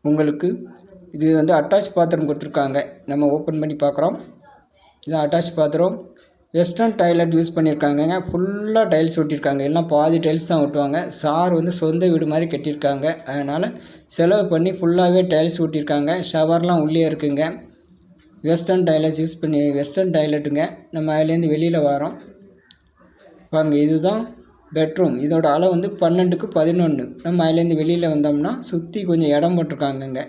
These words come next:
சுத்தி வீடு இருக்கு பாருங்க. சுத்தி வீடு தான். தனி வீடெல்லாம் கிடையாதுங்க. சுத்தியே வீடு இருக்கு. வேகமா வளரக்கூடிய ஏரியா தான் சுத்தமல்லி. இந்த வீட்டு ஸ்பெஷல் என்னன்னா, குடிநீர் வசதியும் இருக்குங்க. போர் இருக்கு, குடிநீர் வசதியும் இருக்குங்க.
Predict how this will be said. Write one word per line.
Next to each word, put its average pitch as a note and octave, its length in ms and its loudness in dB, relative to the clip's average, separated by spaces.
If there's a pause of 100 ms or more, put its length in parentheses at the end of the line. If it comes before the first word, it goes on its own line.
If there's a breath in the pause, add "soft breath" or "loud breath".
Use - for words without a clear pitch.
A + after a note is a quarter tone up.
சுத்தி E3+ 440 -6
வீடு E3+ 240 4
இருக்கு C#3+ 180 -2
பாருங்க. C3+ 380 -2
சுத்தி D3+ 440 -6
வீடு D3+ 300 0
தான். D3+ 180 -4 (540 loud breath)
தனி D#3+ 300 0
வீடெல்லாம் D#3+ 400 0
கிடையாதுங்க. D3 480 0
சுத்தியே E3+ 520 -2
வீடு D#3+ 240 2
இருக்கு. D3+ 340 -2
வேகமா D#3 460 0
வளரக்கூடிய D3+ 520 -2
ஏரியா C#3+ 220 2
தான் F3 240 -2
சுத்தமல்லி. D#3 580 -2 (760 loud breath)
இந்த E3+ 140 2
வீட்டு G3 340 0
ஸ்பெஷல் F#3 400 2
என்னன்னா, F3+ 540 2
குடிநீர் A3 420 0
வசதியும் F3+ 480 2
இருக்குங்க. C#3 440 -2
போர் E3 280 2
இருக்கு, F3 300 0
குடிநீர் F#3 420 2
வசதியும் D#3+ 500 0
இருக்குங்க. D#3 360 -2